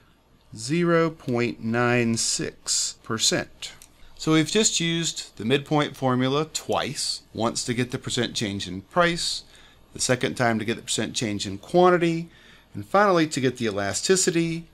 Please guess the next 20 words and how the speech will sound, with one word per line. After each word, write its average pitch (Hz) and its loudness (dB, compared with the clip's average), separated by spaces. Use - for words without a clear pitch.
we 117 -2
need 120 2
to - -8
divide 127 4
those, 120 0
and 98 -8
we're 104 -6
gonna 101 -4
end 123 0
up 117 2
with 110 -4
a 101 -4
unit-free 180 -2
measure. 160 0
It's - -8
not 110 0
a 156 2
percent 175 0
anymore, 95 -4
because 110 0